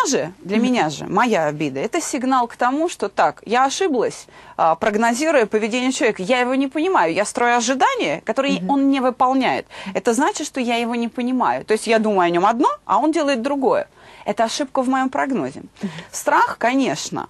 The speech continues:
Speaker 1: это то, что бережет мою жизнь. Вот не боятся только дураки, а, как говорят в народе, и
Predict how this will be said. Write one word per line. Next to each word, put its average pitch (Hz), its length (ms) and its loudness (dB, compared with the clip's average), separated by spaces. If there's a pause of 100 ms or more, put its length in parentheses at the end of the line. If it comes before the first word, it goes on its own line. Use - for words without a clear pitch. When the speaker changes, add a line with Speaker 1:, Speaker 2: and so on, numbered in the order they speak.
(220)
Speaker 1:
это 208 200 0
то, 285 160 -2
что - 160 -6
бережет 214 480 0
мою 240 280 0
жизнь. 170 380 -6 (180)
Вот 240 160 -2
не 269 120 4
боятся 285 440 0
только 240 260 -2
дураки, 214 480 0 (300)
а, 214 180 4
как 240 180 0
говорят 226 340 2
в 254 40 0
народе, 214 380 4
и - 20 0